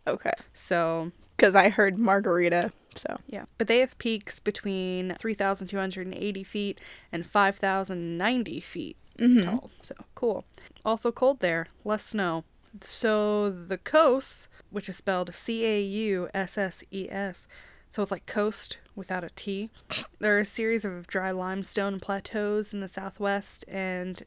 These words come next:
Speaker 2: the southeast contains the Cevennes,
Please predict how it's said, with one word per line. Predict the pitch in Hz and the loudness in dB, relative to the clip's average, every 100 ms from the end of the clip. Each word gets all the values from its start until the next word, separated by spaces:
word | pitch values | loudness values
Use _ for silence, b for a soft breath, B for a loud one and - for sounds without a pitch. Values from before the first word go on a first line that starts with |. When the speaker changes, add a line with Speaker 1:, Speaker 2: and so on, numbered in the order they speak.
| - | -14
Speaker 2:
the | 190 | -12
southeast | - 180 - 285 302 262 - - b b b | -10 -10 -8 -2 0 0 -4 -10 b b b
contains | - 180 - 196 190 - | -8 -6 -2 -2 -2 -2
the | 185 | -4
Cevennes, | - 190 196 220 185 196 | -4 -2 2 2 0 -4